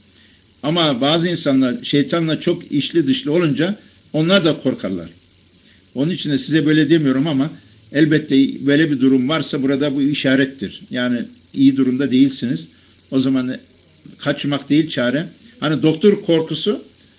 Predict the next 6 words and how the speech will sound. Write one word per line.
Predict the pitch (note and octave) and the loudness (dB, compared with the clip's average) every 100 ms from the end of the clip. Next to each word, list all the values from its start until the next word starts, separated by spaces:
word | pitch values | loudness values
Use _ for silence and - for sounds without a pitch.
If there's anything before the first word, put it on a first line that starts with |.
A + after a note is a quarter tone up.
| _ | _
sıhhatli | - - D3 D#3 G#3+ | -2 0 0 -2 0
olma | E3+ E3 D#3+ D3+ D#3+ | 2 2 0 0 -2
anlamına | D3+ C#3+ D3 D3+ | -2 -2 -2 0
gelmez. | D#3 C#3+ C#3+ B2+ G#2+ | 2 4 4 0 -2
Aksine, | D3+ - C#3+ D3+ G3 - _ - - - - - - | -4 -4 -4 -2 -4 -8 _ -20 -20 -20 -20 -20 -18
eh, | - | -12